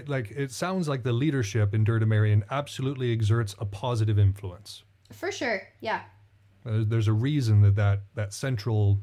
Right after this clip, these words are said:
Speaker 1: that centralized system is there. And again, it sounds like it, it does pretty well. Now, you had talked, uh, about Dirty Marion and said that there was a lot that they did for, uh, community improvement. For instance, those suppers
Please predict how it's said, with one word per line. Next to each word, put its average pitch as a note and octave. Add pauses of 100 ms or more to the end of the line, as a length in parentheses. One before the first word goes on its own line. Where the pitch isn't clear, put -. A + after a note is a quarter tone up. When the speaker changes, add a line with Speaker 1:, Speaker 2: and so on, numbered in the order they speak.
Speaker 1:
that A2
centralized G#2
system -
is F#2
there. G2+ (340)
And F3
again, D#3
it A#2
sounds B2+
like A2+
it, A2 (140)
it A2
does A2+
pretty G#2
well. G#2 (420)
Now, C#3
you F#3+
had G3
talked, - (380)
uh, D3
about B2+
Dirty C#3
Marion A#2
and B2
said C3
that A#2+
there B2+
was B2
a B2
lot C3+
that C#3+
they B2+
did A#2
for, G#2+ (260)
uh, G#2+
community D3+
improvement. G2+
For B2
instance, A#2
those A2
suppers G2